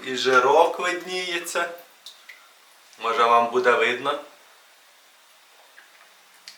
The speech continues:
Баночки повні-повні. Якраз майже впритик. Ну. Це теж закрита суперова.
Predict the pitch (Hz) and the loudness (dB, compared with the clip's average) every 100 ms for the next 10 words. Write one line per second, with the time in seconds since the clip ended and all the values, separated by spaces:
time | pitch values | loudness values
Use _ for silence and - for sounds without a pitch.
0 | - _ _ _ _ _ _ _ _ _ | -20 _ _ _ _ _ _ _ _ _
1 | _ _ _ _ 117 131 131 127 - 131 | _ _ _ _ 2 4 4 2 -2 -4
2 | - 165 190 175 - 127 113 104 101 101 | -2 0 0 -2 -6 -4 -4 -4 -8 -16
3 | - _ _ _ _ - - _ - - | -20 _ _ _ _ -20 -20 _ -20 -4
4 | 127 135 135 139 131 131 127 143 135 120 | 0 2 4 2 4 2 0 0 0 2
5 | 104 - - - _ _ - - - - | 0 -2 -18 -20 _ _ -20 -20 -20 -20
6 | - - - - - - - - - - | -20 -20 -20 -18 -12 -10 -10 -16 -20 -20
7 | - 117 113 123 - - - - - _ | -20 -14 -10 -8 -10 -14 -20 -20 -20 _
8 | _ - _ _ - - - - - - | _ -20 _ _ -20 -20 -20 -20 -20 -20
9 | - 1077 - _ - - - 1077 1077 - | -20 -20 -20 _ -20 -20 -18 -18 -18 -20
10 | - - - - - - - 127 110 123 | -20 -20 -20 -20 -20 -20 -14 -12 -10 -8
11 | 123 131 135 143 151 156 151 - 156 160 | -6 -6 -6 -6 -6 -4 -6 -6 -10 -8
12 | 160 165 170 | -4 -4 -4